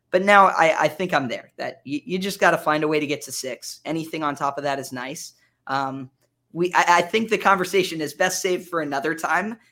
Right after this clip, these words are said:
how we would view a five and seven Kansas team at the end of the year. I think, I,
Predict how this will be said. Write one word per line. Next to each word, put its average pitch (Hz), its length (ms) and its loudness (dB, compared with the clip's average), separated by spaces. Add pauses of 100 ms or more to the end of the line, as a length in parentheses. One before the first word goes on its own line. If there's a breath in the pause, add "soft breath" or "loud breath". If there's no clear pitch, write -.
how 151 300 4
we 151 200 -2
would 156 200 -4
view 151 320 -2
a 156 60 0
five 143 400 0
and 143 140 -8
seven 147 440 -8
Kansas 139 480 -12
team 170 220 -8
at 170 100 -14
the 139 100 -10
end 151 140 -6
of 147 100 -14
the 147 80 -8
year. 139 420 -6 (220 soft breath)
I - 80 -10
think, 170 340 -8
I, 139 160 -4